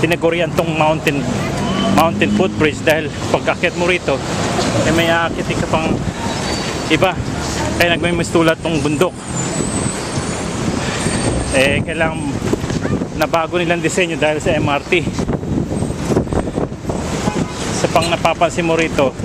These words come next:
eh, wala nang rail guard. Kaya kung ikaw ay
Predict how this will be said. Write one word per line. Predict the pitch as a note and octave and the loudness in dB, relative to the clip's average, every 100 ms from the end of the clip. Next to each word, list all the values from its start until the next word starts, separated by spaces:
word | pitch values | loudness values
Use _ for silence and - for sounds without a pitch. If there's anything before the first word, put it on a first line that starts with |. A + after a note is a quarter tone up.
| - - - - D3 | -2 -2 -4 0 4
eh, | |
wala | D#3+ D#3+ E3 | 4 4 2
nang | E3 | 0
rail | D#3+ E3+ D#3+ | 0 0 0
guard. | D#3 F#3+ D#3+ C3 - - - - - - - - - - - - - | 2 2 0 -2 -2 -2 -2 -2 -2 -2 -2 -2 -2 0 0 0 2
Kaya | E3+ E3+ | 2 2
kung | D#3+ F3+ | 2 0
ikaw | F3 F#3+ | 2 2
ay | F#3 F3+ E3+ | 2 0 -2